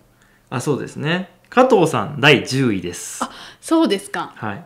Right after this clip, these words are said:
Speaker 1: 八十八万二千人ですね。
Speaker 2: でも、そういうこ-、
Speaker 1: あ、そういうことです。
Speaker 2: ことですよね。
Speaker 1: この、藤っていう字がつくのはね、
Speaker 2: うん。
Speaker 1: 多いですよね。
Speaker 2: 斉藤さん。
Speaker 1: 斉藤さん、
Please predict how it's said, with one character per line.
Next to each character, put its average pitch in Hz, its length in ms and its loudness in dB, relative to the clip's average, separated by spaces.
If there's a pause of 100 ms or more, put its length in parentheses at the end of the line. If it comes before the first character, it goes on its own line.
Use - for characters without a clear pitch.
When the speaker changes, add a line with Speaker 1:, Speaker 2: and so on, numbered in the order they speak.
Speaker 1:
八 151 320 -4
十 156 180 0
八 131 300 -4
万 127 260 -4
二 92 120 -8
千 104 320 -6
人 107 180 -8
で 104 60 -10
す - 140 -14
ね。 90 360 -12
Speaker 2:
で 349 60 -6
も、 269 100 -2
そ 302 200 0
う 294 60 2
い 285 80 2
う 269 40 2
こ-、 - 60 2
Speaker 1:
あ、 - 20 4
そ 196 160 6
う - 20 8
い 190 100 6
う 185 60 4
こ 180 140 0
と 170 80 0
で 135 60 4
す。 - 20 4
Speaker 2:
こ 123 60 2
と - 20 -2
で 104 80 -6
す 120 100 -2
よ 120 120 -2
ね。 226 300 -6 (140)
Speaker 1:
こ 226 100 6
の、 160 160 8
藤 - 120 -6
っ - 20 -18
て 113 100 -6
い 101 120 -2
う - 20 -6
字 101 100 -8
が - 140 -14
つ - 140 -20
く - 160 -12
の - 80 -14 (120)
は - 160 -18 (140)
ね、 127 400 -4
Speaker 2:
う 117 60 -6
ん。 - 20 -2
Speaker 1:
多 107 80 -2
い 98 80 -6
で 90 80 -12
す - 140 -16
よ - 80 -12
ね。 117 320 -10 (2000)
Speaker 2:
斉 262 440 0
藤 240 260 4
さ 202 120 -6
ん。 - 140 -10 (2500)
Speaker 1:
斉 196 200 6
藤 196 180 2
さ 185 160 2
ん、 - 160 -6